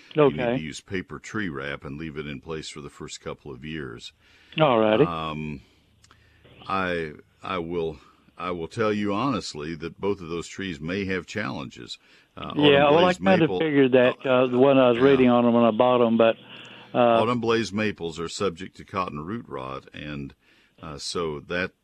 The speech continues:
Speaker 1: is a limiting factor in, in much of, uh, the central Texas, uh, region along Interstate thirty-five.
Speaker 2: Mm-hmm.
Speaker 1: And, uh, the, uh, uh, aristocrat pears also are highly susceptible to cotton root rot, and they also are highly susceptible to breaking after about ten or twelve years,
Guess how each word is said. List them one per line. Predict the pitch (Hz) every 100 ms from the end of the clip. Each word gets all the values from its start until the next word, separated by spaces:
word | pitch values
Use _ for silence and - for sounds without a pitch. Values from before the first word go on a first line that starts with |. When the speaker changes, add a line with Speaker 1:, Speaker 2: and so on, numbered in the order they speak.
| _
Speaker 1:
is | 90 76 69
a | 76 80
limiting | 78 113 113 78
factor | - 80 71 - 85
in, | 85 78 71
in | 73 73 73
much | 87 87 -
of, | 71 67 - -
uh, | 76 65
the | 67
central | 67 95 - 76
Texas, | 92 85 - - - -
uh, | 69 65 _ _ _
region | 92 95 73 76
along | 80 76
Interstate | 78 67 - 82 73
thirty-five. | 85 71 69 95 92 62 57 _ _ _ _
Speaker 2:
Mm-hmm. | 135 117 123
Speaker 1:
And, | 135 82 78 76 80
uh, | 80 80
the, | 69 76 73 67
uh, | 69 69 67 - -
uh, | - 69
aristocrat | - 85 95 - - 85 71
pears | - 117 113 87 80 - _ _ _ _
also | 95 123 131 - 73
are | 76
highly | 78 107 117 76
susceptible | - 65 76 69 - 73
to | 71
cotton | - 80 71 71
root | 76 73
rot, | 73 80
and | 82 69
they | 71
also | 80 85 85
are | 73 71
highly | 82 78
susceptible | 78 - 80 78 - 73 65
to | 58
breaking | 62 78 101 101 58 62
after | 67 67 71
about | 67 73
ten | - 85
or | 76
twelve | - 80 69
years, | 80 92 76 65